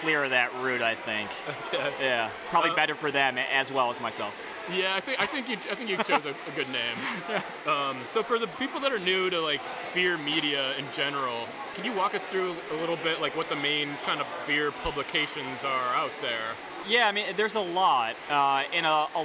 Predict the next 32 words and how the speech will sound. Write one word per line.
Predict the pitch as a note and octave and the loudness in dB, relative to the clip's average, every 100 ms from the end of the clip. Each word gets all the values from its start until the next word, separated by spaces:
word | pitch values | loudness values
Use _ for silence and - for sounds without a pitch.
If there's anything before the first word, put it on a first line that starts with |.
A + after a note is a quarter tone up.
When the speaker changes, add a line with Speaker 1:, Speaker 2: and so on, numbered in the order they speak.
| D3 | 4
Speaker 1:
lot | D#3+ E3 F#3 | 6 6 4
of | E3+ | -2
the | D#3+ | 0
magazines, | D#3 D#3 D#3 D3 D3+ C3+ - | 2 2 2 -2 -2 -2 -2
too, | D#3+ D3+ D3 | 2 2 2
the | C3 | 2
big | D3 D3 | 2 2
thing | - C#3+ | 2 -2
is | C3 B2 | 0 2
that | C3+ C3+ C3+ - - | 2 2 0 -10 0
they | D3 | 0
don't | D3 D#3 D#3+ | 2 2 2
necessarily | D#3 D3+ D3+ - D3+ D3 D3 C3+ - - | 0 0 -2 0 2 2 2 0 -2 0
cater | C#3 C#3+ D3 C#3 - | 2 4 0 -2 -4
to | D3 C#3 C3+ C3+ C3 C3+ | 0 0 2 0 0 0
a | |
very | C3 C#3 B2+ | 2 2 0
geeky | G#2+ C3 D3 D#3+ | -2 -4 -2 2
audience. | D#3+ E3 E3 E3+ - | 4 4 0 -4 -2
A | C3+ | 2
lot | C#3 | 2
of | C#3+ | 2
them | C#3+ C#3 | 0 2
are | C3+ B2 - - - - | 2 0 -4 -8 -8 -6
specifically | - D#3 - C#3 C#3+ D3+ C#3 | -4 0 0 2 0 2 0
made | B2+ C3+ C3+ C3+ C3+ B2 G#2+ - - - - | 2 2 4 4 2 0 -4 -8 -10 -10 -4
with | C#3+ | 0
the | C3+ | 4
idea | C3+ C3+ C3+ C3+ | 4 4 2 0
that | C3+ | 2
they | C3+ B2 | 0 2
have | C3+ C3+ C3+ C3 B2+ | 4 4 6 4 0